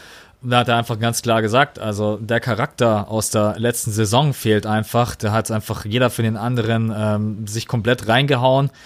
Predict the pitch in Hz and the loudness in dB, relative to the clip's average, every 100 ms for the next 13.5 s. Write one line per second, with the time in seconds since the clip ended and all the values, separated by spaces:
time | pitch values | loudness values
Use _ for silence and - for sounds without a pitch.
0 | - - - 120 104 120 120 123 139 - | -20 -20 -12 -8 -6 -2 2 4 4 0
1 | 131 - 123 127 131 123 120 - 131 - | -4 -2 -2 0 0 -2 -4 -2 -2 2
2 | 139 135 - - - 110 113 120 - 131 | 2 0 -4 -20 -12 -4 0 0 2 2
3 | 127 120 117 117 117 107 135 127 117 117 | 2 2 2 0 -2 -2 0 0 0 2
4 | 123 117 120 117 113 123 135 117 120 - | 2 0 0 0 0 0 0 0 -2 -4
5 | 113 117 - 123 147 160 - 151 - 160 | -4 -4 -4 0 2 2 0 0 0 2
6 | 170 175 - - - - - - 127 120 | 2 0 -8 -20 -20 -20 -16 -8 -4 -4
7 | 110 _ _ 127 117 120 120 - 110 104 | -8 _ _ -8 -2 0 0 2 4 4
8 | - _ _ - 131 143 127 113 123 120 | 0 _ _ -2 0 4 2 2 2 2
9 | 113 113 110 107 165 - 123 120 120 113 | 2 2 4 4 2 0 -2 -2 -2 -4
10 | 113 120 117 117 139 127 - 120 110 107 | -2 -2 0 0 0 -2 0 0 0 -2
11 | 113 117 123 127 _ _ 120 113 156 139 | 0 0 -4 -10 _ _ -6 0 2 2
12 | 165 151 113 110 107 117 107 113 110 - | 2 0 0 -2 -2 -2 -2 0 -2 -2
13 | 113 - 123 131 | -4 -2 -2 -2